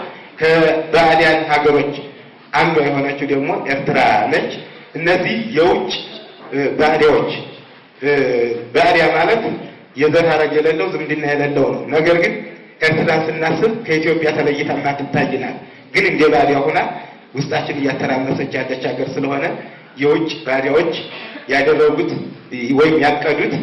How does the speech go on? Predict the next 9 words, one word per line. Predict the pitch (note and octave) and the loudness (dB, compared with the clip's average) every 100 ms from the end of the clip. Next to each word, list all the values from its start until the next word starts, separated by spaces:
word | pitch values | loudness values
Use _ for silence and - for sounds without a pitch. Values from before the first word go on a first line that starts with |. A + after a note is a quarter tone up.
| - C3+ | -6 -8
ኢትዮጵያን፣ | C#3 D3+ - D3+ D#3 - - - - | -2 -2 0 -2 -2 -8 -12 -16 -10
እ፣ | C3 B2+ B2 | -6 -2 -2
እንዲያታድግ | B2+ C3 C3+ C#3+ C3 - - - - - | -2 -2 -2 -2 -4 -6 -12 -16 -20 -6
ወደ | B2+ C#3+ D3+ | 0 2 2
ጉስቁልና | D3+ - D3+ D#3 D#3+ - - | 2 -2 -2 -2 0 -2 -4
እንድትኮታኮት | C#3 - - C#3+ C3+ - - D3+ D3+ C#3+ C#3 - - - - - | -6 -6 -2 0 0 -2 -4 -2 0 0 0 -2 -4 -10 -16 -10
እቅዳቸውን | C3+ E3 C#3+ C#3 - D3 D#3+ - - - - - B2+ | -6 -2 2 2 2 2 2 0 -6 -14 -20 -12 0
የሚሰሩ | D3 D#3+ C3 D3 C#3+ - - - - | 2 2 0 0 0 -4 -8 -14 -4
የሚተገብሩ | C#3 D#3+ D#3 D3+ D3 D#3+ | -2 0 0 0 0 2